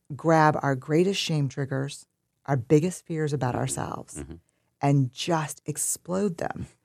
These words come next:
Speaker 1: in order to assure maximum protection.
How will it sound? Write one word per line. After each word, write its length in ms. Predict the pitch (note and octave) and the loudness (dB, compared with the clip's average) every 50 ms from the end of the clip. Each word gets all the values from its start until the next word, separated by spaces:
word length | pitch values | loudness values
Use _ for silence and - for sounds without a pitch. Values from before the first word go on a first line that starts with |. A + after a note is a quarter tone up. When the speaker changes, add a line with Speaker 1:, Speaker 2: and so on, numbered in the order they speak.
| _ _ _ _ _ _ _ _ _ _ | _ _ _ _ _ _ _ _ _ _
Speaker 1:
in 140 | E3+ E3 D#3 - | 4 4 4 6
order 480 | - E3 E3 F3 F3+ F#3+ G3 G3+ F#3+ - _ _ _ _ _ _ | 6 8 8 8 8 6 4 4 0 -2 _ _ _ _ _ _
to 180 | - F#3 D#3+ | 0 2 2
assure 600 | D#3 C#3+ - - - - E3+ E3 D#3 C#3+ C#3 C3+ - - _ _ _ _ _ | 2 2 2 0 0 2 2 4 4 4 4 2 -2 -8 _ _ _ _ _
maximum 1080 | C#3 C#3+ D3 D3 D#3 D#3 D#3 D#3 - - - - - F#3+ F#3 F#3 G3 G3 G3 G3 G3 - - _ _ | -2 2 4 4 6 6 4 4 2 -2 -8 -8 -2 2 2 4 4 4 2 0 -2 -4 -10 _ _
protection. 540 | - D3 C#3 - - B2+ - - - - | -6 -6 -4 -4 -8 -10 -10 -10 -10 -10